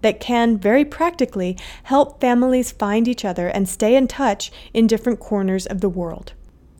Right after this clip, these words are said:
In order to ensure the continuity of the coordination and advisory role towards this network, a permanent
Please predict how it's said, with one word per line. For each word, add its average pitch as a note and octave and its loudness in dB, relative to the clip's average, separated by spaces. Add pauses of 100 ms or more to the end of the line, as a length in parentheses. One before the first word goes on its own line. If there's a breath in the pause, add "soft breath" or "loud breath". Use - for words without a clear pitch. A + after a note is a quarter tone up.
In B3+ 2
order D4+ 4
to E4 -4
ensure A3 -2
the F#3 -4
continuity G#3+ 0
of F#3 -6
the G#3+ -2
coordination C4 2
and G3+ 2
advisory G#3 2
role G3+ 2
towards G3 -4
this F#3 -8
network, G3 0 (280 loud breath)
a G#3+ 0
permanent B3+ 2